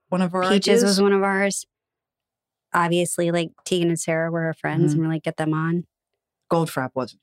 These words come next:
Speaker 1: though, was it?
Speaker 2: Goldfra-, I loved Goldfrapp
Speaker 1: I did
Speaker 2: back
Speaker 1: too,
Speaker 2: then.
Speaker 1: but I don't think that
Speaker 2: I don't
Speaker 1: came
Speaker 2: know if
Speaker 1: from
Speaker 2: we
Speaker 1: us.
Speaker 2: pitched it.
Speaker 1: B fifty-twos
Speaker 2: Maybe.
Speaker 1: wasn't us.
Speaker 2: It, I mean, well, that's next season. We're really skipping, but, like,
Speaker 1: Huh.
Speaker 2: we, this was our first, like, "Okay, you guys are gonna start, like, sitting in the audience
Speaker 1: Yeah.
Speaker 2: watching, like, people at the Planet." And we were like, "All right, cool."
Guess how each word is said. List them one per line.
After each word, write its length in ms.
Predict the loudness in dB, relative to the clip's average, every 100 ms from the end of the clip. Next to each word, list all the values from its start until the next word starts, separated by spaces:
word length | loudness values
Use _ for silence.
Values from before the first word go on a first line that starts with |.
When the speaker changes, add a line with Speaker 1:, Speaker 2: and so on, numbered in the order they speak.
| -8
Speaker 1:
though, 160 | -4
was 160 | -4 -2
it? 20 |
Speaker 2:
Goldfra-, 680 | 0 -2 -4 -14 -18 -12 -8
I 160 | -2 0
loved 440 | 0 0 -2 -4
Goldfrapp 420 | -4 -4 -4 -6 -2
Speaker 1:
I 20 |
did 60 | -2
Speaker 2:
back 80 | 0
Speaker 1:
too, 140 | 2
Speaker 2:
then. 160 | 2 2
Speaker 1:
but 100 | 2
I 80 |
don't 140 | 0 0
think 160 | -2 0
that 60 |
Speaker 2:
I 20 |
don't 100 | 2
Speaker 1:
came 100 | 4
Speaker 2:
know 100 | 4
if 60 | 4
Speaker 1:
from 100 | 2
Speaker 2:
we 60 | 0
Speaker 1:
us. 80 |
Speaker 2:
pitched 280 | 0 -4 -2
it. 180 | -2 -2 -6 _ _ _ _ _
Speaker 1:
B 100 | 0
fifty-twos 400 | 0 0 0 2
Speaker 2:
Maybe. 300 | 4 4 4
Speaker 1:
wasn't 300 | 2 0 0
us. 420 | 0 0 -2 -8 -12 _
Speaker 2:
It, 200 | -2 -2 -4 _
I 80 | 2
mean, 340 | 2 2 0 -4 _ -4
well, 120 | -2
that's 260 | 0 -2 0
next 180 | 0
season. 300 | 0 -2 -2
We're 140 | -4 -2
really 180 | -2 -4
skipping, 360 | -4 -4 -2
but, 100 | -2 0
like, 100 | 0
Speaker 1:
Huh. 140 | -2 -2
Speaker 2:
we, 200 | -2 -2 0
this 180 | 0
was 140 | 0 0
our 120 | 0
first, 320 | 0 -2 0
like, 160 | -2 -2
"Okay, 200 | -2 0
you 180 | 0 0
guys 240 | -2 -2
are 60 | -2
gonna 220 | 0 -2
start, 260 | -2 -2 0
like, 280 | -2 -6 -18 _ _ _ _ _ _
sitting 360 | -4 0 2 4
in 100 | 4
the 120 | 2
audience 420 | 2 2 2 0 0
Speaker 1:
Yeah. 80 | -2
Speaker 2:
watching, 320 | 0 -2 -2
like, 180 | -4 -6
people 240 | -6 -4
at 80 | -4
the 60 | -4
Planet." 400 | -4 -2 -2 -4
And 60 | -2
we 40 | 0
were 60 |
like, 100 | -2 -2
"All 60 | -4
right, 160 | -4
cool." 200 | -6 -8